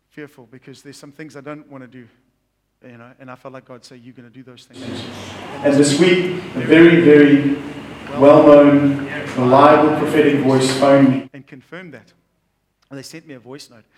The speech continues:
And I'm like, "Oh, gosh." And I tried to send them a message back about five times. And the message was trying to explain how that, you know, uh, like, I was trying to make an excuse and all these kinds of things for, for doing what they were asking me to do. And eventually, I could just not get the message right. And eventually I just said,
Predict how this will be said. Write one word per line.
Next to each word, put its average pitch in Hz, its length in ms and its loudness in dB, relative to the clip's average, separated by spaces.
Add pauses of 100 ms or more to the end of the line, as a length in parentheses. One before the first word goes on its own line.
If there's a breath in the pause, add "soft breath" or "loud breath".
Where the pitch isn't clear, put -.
(360 loud breath)
And 123 80 -20
I'm 123 100 -20
like, 123 180 -20
"Oh, 160 340 -20 (100)
gosh." 143 280 -20 (400 loud breath)
And 139 100 -16
I - 60 -14
tried - 240 -20
to 180 80 -18
send 196 260 -20
them 185 80 -20
a 160 40 -20
message 151 420 -20
back 139 240 -20
about 131 200 -20
five 151 320 -20
times. 139 420 -20
And 147 160 -20
the 139 40 -20
message 156 380 -20
was 151 280 -20 (220 soft breath)
trying 160 200 -18
to 156 40 -20
explain 151 560 -20
how 143 180 -20
that, 135 220 -20
you 143 60 -20
know, 143 520 -20
uh, 139 40 -20 (520 loud breath)
like, 131 240 -20
I 139 60 -20
was 139 100 -20
trying 170 180 -20
to 165 60 -18
make 160 220 -18
an 143 60 -20
excuse 170 680 -20
and 120 260 -20 (140)
all 151 120 -20
these 143 200 -20
kinds 147 220 -20
of 135 80 -20
things 143 220 -20
for, 127 180 -20 (120)
for 135 100 -20
doing 135 340 -20
what 131 140 -20
they 131 80 -20
were 127 100 -20
asking 131 280 -20
me 123 60 -20
to 117 80 -20
do. 117 180 -20 (520 soft breath)
And 127 100 -20
eventually, 170 440 -20
I 151 60 -20
could - 180 -20
just 226 200 -20
not 190 160 -20
get 190 160 -20
the 165 60 -20
message 170 340 -20
right. 127 140 -20
And 131 100 -20
eventually 165 300 -20
I - 20 -20
just 135 120 -20
said, 131 120 -20